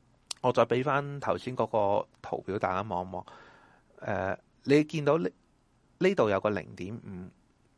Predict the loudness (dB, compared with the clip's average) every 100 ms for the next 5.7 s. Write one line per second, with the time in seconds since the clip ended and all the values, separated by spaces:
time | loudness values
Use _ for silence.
0 | _ _ _ _ _ -20 _ _ _ _
1 | -10 -4 -2 -2 -2 -4 -8 -10 -12 -12
2 | -16 -16 _ -20 -20 -20 -10 0 4 6
3 | 6 6 4 2 0 2 0 -2 -14 -16
4 | -18 -20 _ _ _ _ -6 -4 0 0
5 | 4 4 4 0 0 -2 -2